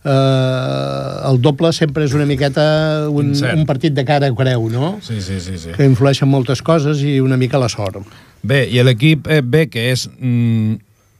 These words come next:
Speaker 2: nou a la categoria i quasi que a l'esport, perquè, eh, és una sèrie de jugadors, doncs, veterans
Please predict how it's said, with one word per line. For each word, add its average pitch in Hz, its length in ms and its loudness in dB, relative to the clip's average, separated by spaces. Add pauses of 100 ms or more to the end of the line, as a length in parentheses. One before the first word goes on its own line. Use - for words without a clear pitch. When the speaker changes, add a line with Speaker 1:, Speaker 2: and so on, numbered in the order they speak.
(160)
Speaker 2:
nou 123 680 4
a - 20 2
la 160 140 0
categoria 151 520 0
i 175 40 -2
quasi 139 340 -4
que 120 240 -4
a 113 140 -2
l'esport, 127 520 -2
perquè, 110 640 -2
eh, 104 720 0 (280)
és 110 160 0
una 127 200 6
sèrie 127 300 2
de 120 160 2
jugadors, 117 600 2 (320)
doncs, 107 340 2
veterans 139 680 4